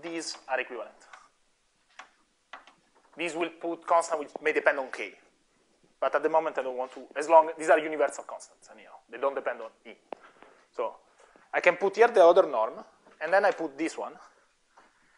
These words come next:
And here I'm gonna also use that, okay, this is the dual norm on the unit normal,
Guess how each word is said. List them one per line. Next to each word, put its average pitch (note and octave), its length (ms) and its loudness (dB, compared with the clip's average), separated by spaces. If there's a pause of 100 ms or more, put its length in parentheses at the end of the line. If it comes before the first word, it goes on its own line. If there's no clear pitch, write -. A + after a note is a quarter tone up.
(160)
And E3 140 -6
here A3 140 8
I'm F#3+ 120 4
gonna E3+ 180 4
also F3 280 4
use F#3+ 360 0
that, E3 300 2 (160)
okay, D#3 360 2 (680)
this G3+ 200 -2
is A#3 120 0
the F#3 120 4
dual A3 220 8
norm A#3 380 8 (220)
on E3+ 160 0
the E3 80 -4
unit F#3 240 -6
normal, C#3+ 420 -4